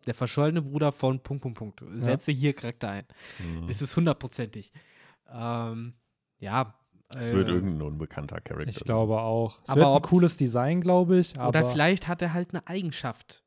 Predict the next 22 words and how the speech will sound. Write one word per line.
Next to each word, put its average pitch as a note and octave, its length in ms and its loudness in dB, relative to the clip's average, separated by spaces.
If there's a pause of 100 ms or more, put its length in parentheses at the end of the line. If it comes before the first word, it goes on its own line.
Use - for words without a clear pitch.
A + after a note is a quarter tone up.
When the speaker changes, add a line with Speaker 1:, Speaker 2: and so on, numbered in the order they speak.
(300)
Speaker 1:
die D3 160 -6
uns C3 300 -4
halt B2+ 240 -4
dann A2+ 240 -6
was - 240 -8
sagt, A2 420 -4
weil, B2 300 0 (420)
ich - 180 -12
meine, C3 440 0
das B2+ 280 -4
wurde C#3+ 200 -2
jetzt - 120 -6
noch B2+ 80 -2
nicht C#3 160 0
ausgesprochen, D3+ 600 -4
aber B2 200 -6
das B2 220 -8
naheliegendste, D#3 1300 -2
beziehungsweise C#3 580 -4
das, C3 420 0
was - 320 -4
wir A#2+ 180 -6